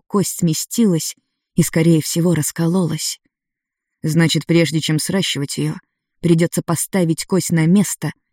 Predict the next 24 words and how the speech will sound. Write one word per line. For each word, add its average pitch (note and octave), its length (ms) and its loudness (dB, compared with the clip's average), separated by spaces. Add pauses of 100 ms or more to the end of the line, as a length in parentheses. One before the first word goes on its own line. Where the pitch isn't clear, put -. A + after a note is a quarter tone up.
(100)
и F3+ 120 4
вытащить E3+ 460 0
лишние F3 440 4
осколки. E3+ 640 -4 (920)
Обезболивающее E3 960 2
действовало, E3 640 2
но E3+ 140 4
оно F3 140 4
не F3+ 220 6
было F3+ 280 2
мощным, F3+ 520 2
иначе E3+ 340 4
Тора E3+ 260 2
отключится E3 720 0 (260)
или F3 140 4
не E3 120 4
сможет E3 360 0
ясно E3 300 0
мыслить. - 540 0 (460)
А E3+ 120 4
ей E3+ 260 4
сейчас - 460 -2
это F3 220 2
необходимо. E3 880 4